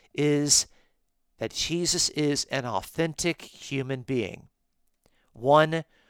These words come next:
who is truly authorized as God's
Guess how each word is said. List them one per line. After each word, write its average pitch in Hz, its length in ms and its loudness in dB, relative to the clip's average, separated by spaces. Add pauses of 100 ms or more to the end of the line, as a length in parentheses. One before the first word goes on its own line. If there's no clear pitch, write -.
(120)
who 123 220 -4
is 113 200 -4
truly 240 640 0
authorized 120 880 4 (380)
as 117 520 2
God's 104 500 0